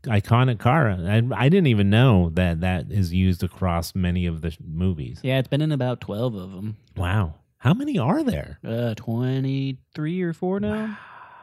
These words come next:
Speaker 2: Craig's been in five by himself.
Speaker 1: Wow.
Speaker 2: Uh, five alone.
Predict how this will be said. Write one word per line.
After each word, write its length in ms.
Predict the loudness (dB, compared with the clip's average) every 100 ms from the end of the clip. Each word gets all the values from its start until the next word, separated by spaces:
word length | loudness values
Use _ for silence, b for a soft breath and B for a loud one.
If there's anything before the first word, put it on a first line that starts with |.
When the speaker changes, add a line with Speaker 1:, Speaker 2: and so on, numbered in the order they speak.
| B B B B B B
Speaker 2:
Craig's 320 | -10 -6 -4 -4
been 200 | -4 -2
in 120 | -4
five 380 | -4 -6 -4 -4
by 120 | -4
himself. 520 | -4 -6 -6 -6 -2
Speaker 1:
Wow. 340 | 0 0 -2 -6
Speaker 2:
Uh, 180 | -4 -4 -6 _ -10
five 260 | -6 -4
alone. 300 | -4 -4 -6